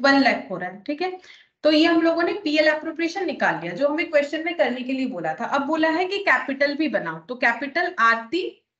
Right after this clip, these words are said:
भारती, कृति, आरती, भारती, कृति। तुम लोग particulars वगैरह सब लिख सकते हैं। By balance बीटी,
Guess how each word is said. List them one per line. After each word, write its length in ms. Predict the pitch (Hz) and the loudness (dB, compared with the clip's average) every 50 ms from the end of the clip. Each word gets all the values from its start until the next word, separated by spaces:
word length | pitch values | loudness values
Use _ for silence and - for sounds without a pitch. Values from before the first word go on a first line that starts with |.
| _ _ _ | _ _ _
भारती, 520 | 208 - - 208 214 214 - - - 339 381 349 - _ _ _ _ | -12 0 2 2 2 2 -2 -6 -6 -6 -6 -6 -12 _ _ _ _
कृति, 500 | - 214 247 240 - - - 147 - - _ _ _ _ _ _ _ _ _ _ - | -8 -6 -6 -6 -6 -8 -12 -14 -18 -20 _ _ _ _ _ _ _ _ _ _ 0
आरती, 480 | 208 220 226 226 226 226 - 311 349 392 - - - | 2 2 2 2 -2 -6 -4 -4 -4 -4 -6 -8 -12
भारती, 500 | 220 220 233 220 220 220 220 220 339 381 381 - | -8 -2 0 0 0 0 -2 -6 -6 -8 -8 -8
कृति। 360 | _ - 208 190 - 151 156 | _ -8 -8 -8 -8 -10 -10
तुम 140 | - 262 269 | -6 -4 0
लोग 220 | 277 330 320 - | 0 0 0 0
particulars 560 | 285 247 - 277 262 269 269 269 285 285 - | -2 -2 -2 -6 -6 -4 0 0 0 0 0
वगैरह 280 | 254 247 240 240 269 302 | -8 -6 -4 -2 -2 -2
सब 200 | 302 - 254 208 | -2 -4 -8 -8
लिख 180 | 202 180 170 - | -8 -10 -14 -16
सकते 340 | - - - _ _ - - | -18 -20 -20 _ _ -20 -20
हैं। 60 | _ _ _ _ _ _ _ | _ _ _ _ _ _ _
By 340 | 214 214 220 233 247 285 311 262 226 | 0 2 4 4 4 2 0 0 2
balance 480 | 240 226 214 214 226 285 339 370 - - _ _ 196 | 2 2 2 2 -2 -6 -6 -8 -12 -16 _ _ -6
बीटी, 260 | 226 220 220 226 | -6 -4 -4 -6